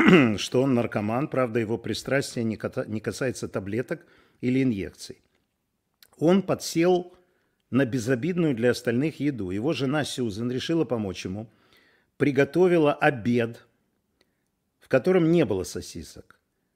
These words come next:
В тот день мужчина себя вел как сумасшедший, э, после чего решил обратиться за профессиональной помощью. В настоящее время он провел шесть встреч с врачами, потратив на них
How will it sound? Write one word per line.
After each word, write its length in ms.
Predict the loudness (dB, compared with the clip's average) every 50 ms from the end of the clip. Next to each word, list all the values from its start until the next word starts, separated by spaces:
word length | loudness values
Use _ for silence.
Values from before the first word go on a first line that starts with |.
| _ _ _
В 100 | -20 _
тот 240 | 0 0 0 2 2
день 200 | 2 4 4 4
мужчина 520 | 4 2 0 -2 -2 0 0 0 0 -2
себя 320 | -4 -6 -6 -4 -4 -4
вел 240 | -2 -2 -4 -4 -4
как 200 | -6 -8 -10 -8
сумасшедший, 720 | -8 -8 -6 -6 -6 -8 -10 -10 -12 -12 -12 -12 -12 -12 -14 _ _ _ _ _ _ _ _ _ _ _ _ _ _ _ _ _ _ _ _ _ _ _ _ _ _ _ _ _ _ _ _ _
э, 440 | -6 -4 -4 -4 -4 -4 -6 -8 -8 -12 -14 _ _ _ _ _ _ _ _ _ _ _ _ _ _ _ _
после 340 | -2 0 0 0 0 -2
чего 280 | -2 -2 -2 -2 0 0
решил 320 | 0 0 -2 -2 0 0
обратиться 560 | 0 0 0 -2 -2 -2 -6 -6 -6 -8 -8 -8
за 100 | -8 -10
профессиональной 640 | -10 -10 -10 -8 -8 -6 -6 -4 -4 -4 -6 -8
помощью. 480 | -8 -10 -14 -16 -16 -18 -20 -20 -20 _ _ _ _ _ _ _ -20 -20 -20 -20 _ -8
В 40 |
настоящее 500 | -8 -4 -2 0 0 2 2 2 0 2
время 260 | 2 2 2 2 2 0
он 120 | -2 -2
провел 340 | -2 -4 -2 0 0 -2 -2
шесть 320 | -2 -2 -2 -2 -2 -4
встреч 420 | -8 -8 -6 -4 -4 -4 -6 -8 -8
с 80 | -6
врачами, 520 | -4 -4 -4 -4 -6 -8 -8 -6 -8 -8 -6
потратив 500 | -8 -8 -4 -2 -4 -4 -4 -4 -6 -4
на 120 | -2 -2
них 320 | -2 -2 -2 -4 -6 -14